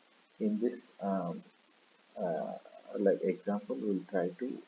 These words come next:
add one more aggregated column to on top of the, uh, all the columns in the silver. So I have added a take home, uh, column with aggregations like salary plus commission is equal to take home.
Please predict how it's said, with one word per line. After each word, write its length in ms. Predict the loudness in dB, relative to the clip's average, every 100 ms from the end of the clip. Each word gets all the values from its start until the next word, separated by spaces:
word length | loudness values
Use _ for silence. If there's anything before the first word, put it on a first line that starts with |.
| -20 _ _ 0
add 340 | 4 6 4
one 260 | 6 6 6
more 240 | 6 6
aggregated 540 | 4 0 -2 -2 -4 -4
column 340 | -4 -4 -6 -2
to 140 | -2 -4 -8
on 160 | -6 0
top 220 | -2 -2
of 80 | -14 -6
the, 200 | -2 -2 -4 -20 _ -20 _ -6
uh, 260 | -4 -2 2
all 160 | 4 6
the 120 | 4
columns 400 | 4 2 2 -2
in 100 | -2
the 140 | -2 2
silver. 300 | 2 4 0 -2 -18 -20 _ _ 12
So 80 | 12
I 480 | 12 12 10 8 10
have 100 | 10
added 200 | 10 6
a 80 | 6
take 260 | 6 4 4
home, 300 | 0 0 -6
uh, 100 | -8 -6
column 340 | 0 2 2 2
with 140 | 4
aggregations 580 | 4 4 -2 -6 -10 -16 -4
like 180 | -4 0
salary 320 | 0 0 -2 -2
plus 140 | -8 -8
commission 440 | -12 -12 -16 -14
is 40 | -12
equal 180 | -12 -12
to 140 | -12 -12
take 140 | -12 -14
home. 120 | -18